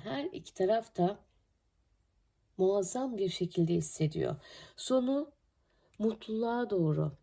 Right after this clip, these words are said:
ileriye doğru gidecek bir ilişki. Ama dediğim gibi biraz daha zaman,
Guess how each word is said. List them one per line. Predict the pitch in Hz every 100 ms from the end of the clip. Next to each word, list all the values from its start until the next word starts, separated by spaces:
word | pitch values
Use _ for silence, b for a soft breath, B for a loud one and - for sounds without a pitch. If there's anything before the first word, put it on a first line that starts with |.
| -
ileriye | 202 196 208 233 247
doğru | 214 185 190
gidecek | 208 185 175 185 180 -
bir | 151
ilişki. | 147 139 - - 226 254 B B B
Ama | - 240 233
dediğim | 220 190 208 196
gibi | 175 160 156 B B -
biraz | 392 349 262 -
daha | 214 208
zaman, | 185 185 180